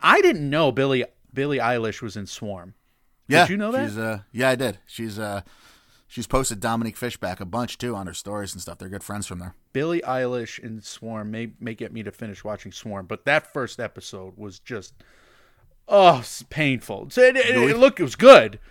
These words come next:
Speaker 1: but it was just really intense, and I wanna, it, it, shit goes down, let me just say.
Speaker 2: <laughs>
Speaker 1: So Swarm looked like a heavy watch, but yeah, I mean, maybe I'll finish that, but I'm glad Beef won here, and, uh,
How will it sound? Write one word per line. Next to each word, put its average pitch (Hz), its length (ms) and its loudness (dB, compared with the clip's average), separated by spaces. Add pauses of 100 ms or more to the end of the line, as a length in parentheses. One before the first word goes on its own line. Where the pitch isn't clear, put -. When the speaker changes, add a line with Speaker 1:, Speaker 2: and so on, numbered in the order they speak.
(220)
Speaker 1:
but 156 140 -2
it 160 60 -2
was 151 180 -2
just - 320 -14
really 151 480 4
intense, 95 560 -8
and 113 120 -8
I 123 100 -2
wanna, 113 280 -2
it, 127 400 -12
it, - 180 -14
shit - 440 -10
goes 95 220 -10
down, 98 520 -4 (460)
let 113 120 -8
me 110 80 -6
just - 240 -2
say. 101 240 -4 (200)
Speaker 2:
<laughs> 214 220 -8
Speaker 1:
So 120 100 -10
Swarm 135 580 -2
looked 135 180 -2
like 120 280 -4
a 117 80 0
heavy 117 260 0
watch, 113 440 -6
but 110 220 -8 (540)
yeah, 156 240 4 (140)
I 117 80 -4
mean, 123 320 -6 (120)
maybe 127 220 -6
I'll 135 80 -2
finish 127 360 -10
that, 117 220 -4
but 117 80 -6
I'm 117 120 -4
glad 151 260 4
Beef 143 380 -4 (440)
won 120 240 -4
here, 107 480 -4 (160)
and, 107 380 -10
uh, 104 400 -6